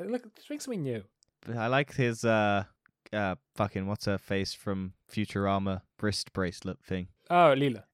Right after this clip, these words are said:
Speaker 2: Leela's wrist bracelet that he gets.
Speaker 1: It looks
Speaker 2: But J K Simmons is in it, though. That's always a positive. I mean, I guess Amazon's just got him on a coat hang because of Invincible.
Speaker 1: I mean, I think it's a
Speaker 2: Like
Speaker 1: generic style. I'm not sure if that storyline's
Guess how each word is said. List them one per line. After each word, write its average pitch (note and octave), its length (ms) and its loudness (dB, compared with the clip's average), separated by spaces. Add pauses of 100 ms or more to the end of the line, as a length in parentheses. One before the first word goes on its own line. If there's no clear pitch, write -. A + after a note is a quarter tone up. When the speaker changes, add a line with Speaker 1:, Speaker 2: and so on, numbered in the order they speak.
Speaker 2:
Leela's G#2 460 -4 (140)
wrist G#2 300 -4
bracelet F#2+ 440 -6
that F#2 140 -6
he F2+ 100 -6
gets. - 500 -10 (180)
Speaker 1:
It F3 100 -2
looks C4+ 260 2 (220)
Speaker 2:
But - 180 6 (200)
J E4 160 10
K G#4+ 140 10
Simmons F#3 460 0
is B2 140 -4
in G2+ 140 -2
it, F2+ 120 -8
though. A#2+ 200 -2
That's F3 280 -4
always A2+ 220 -2
a G2+ 60 -6
positive. F#2+ 640 -8 (140)
I C3+ 80 0
mean, F#3 200 8
I F3+ 240 12
guess D#4 180 4
Amazon's A#2+ 500 2
just G#2+ 140 -6
got A2+ 180 4
him G#2+ 120 2
on G2 100 0
a F2+ 60 -6
coat A2 300 -2
hang F#2 200 -4
because F#2 240 -8
of E2+ 100 -10
Invincible. F2 600 -8 (380)
Speaker 1:
I F3+ 100 0
mean, G#3+ 140 2
I G#3 60 0
think C#4 180 -6
it's - 60 -6
a - 40 -2
Speaker 2:
Like G3+ 60 -6
Speaker 1:
generic G3+ 340 2
style. A#2+ 720 2 (140)
I'm D#3+ 140 2
not A3+ 220 2
sure A3 240 4
if A3 80 -2
that - 140 -12
storyline's E3+ 800 4